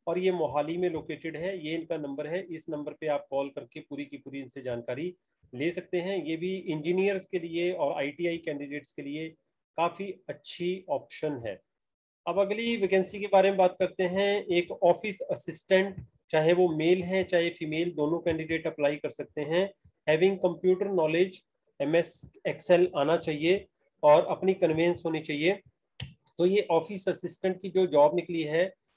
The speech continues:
अ, address नहीं दिया है, लेकिन इन्होंने अपना सीवी, अ, mail address दे रखा है सीवी send करने के लिए। तो आप अपना biodata भेज सकते हैं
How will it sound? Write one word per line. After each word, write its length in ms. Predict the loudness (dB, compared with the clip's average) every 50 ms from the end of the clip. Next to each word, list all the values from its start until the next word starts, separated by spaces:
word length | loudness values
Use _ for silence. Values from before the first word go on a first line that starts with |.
| _ _
अ, 240 | 0 2 2 2 2 0
address 580 | 0 0 2 6 6 6 6 4 0 -10 -10 -6
नहीं 240 | -4 -2 -2 -2 -2
दिया 280 | -2 0 2 2 2
है, 180 | 4 4 4 4
लेकिन 240 | 2 0 0 0 2
इन्होंने 280 | 2 2 2 2 0
अपना 180 | 0 0 -2 -4
सीवी, 420 | -4 -4 -6 -8 -6 -6 -6 -4
अ, 220 | -2 2 2 2 2
mail 260 | 2 2 2 4 4
address 260 | 4 4 2 0 0
दे 100 | -2 -4
रखा 220 | -4 -4 -4 -2 -2
है 100 | -2 -2
सीवी 280 | -4 -6 -8 -8 -8
send 260 | -6 -4 -4 -4 -4
करने 240 | -4 -6 -4 -4 -6
के 120 | -6 -8 -8
लिए। 220 | -4 -2 -2 -2 -4 -6 _ _ _ _ _ 4
तो 60 | 6
आप 160 | 6 6 4
अपना 220 | 2 2 2 2 2
biodata 440 | 4 4 4 4 4 2 2 0 0
भेज 260 | -2 -2 -6 -8 -8
सकते 240 | -10 -8 -6 -6 -4
हैं 300 | 0 0 0 0 0